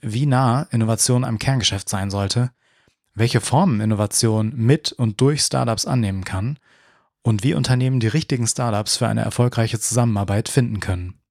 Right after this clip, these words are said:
Wir werfen auch einen Blick auf die deutsche und israelische Startup-Szene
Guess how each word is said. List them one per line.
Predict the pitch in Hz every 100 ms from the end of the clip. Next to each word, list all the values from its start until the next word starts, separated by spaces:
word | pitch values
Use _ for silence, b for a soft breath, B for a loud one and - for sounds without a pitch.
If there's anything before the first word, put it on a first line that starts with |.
| _ _ _ _ -
Wir | 113
werfen | 120 117 120
auch | 170
einen | 147 104
Blick | 107 -
auf | 117
die | - 110
deutsche | 113 123 -
und | 123 110
israelische | 120 - 113 147 135 - 101
Startup-Szene | - 98 98 - 101 107